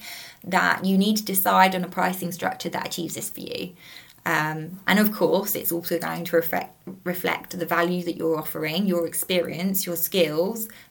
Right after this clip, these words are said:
the going market value, um, you know, all of these things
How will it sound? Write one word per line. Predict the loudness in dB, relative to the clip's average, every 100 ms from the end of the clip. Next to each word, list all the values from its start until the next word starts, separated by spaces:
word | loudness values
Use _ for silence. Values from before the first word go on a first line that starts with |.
| -10
the | -2 4
going | 6 6 4
market | 2 0 -6 -8
value, | -6 -6 -2 0 2 0 -2 -8 -16 -8
um, | 4 6 8 6 4 -2 -4 -10
you | -4 0
know, | 2 0 4
all | 4 6
of | 4
these | 2 2
things | 0 0 -4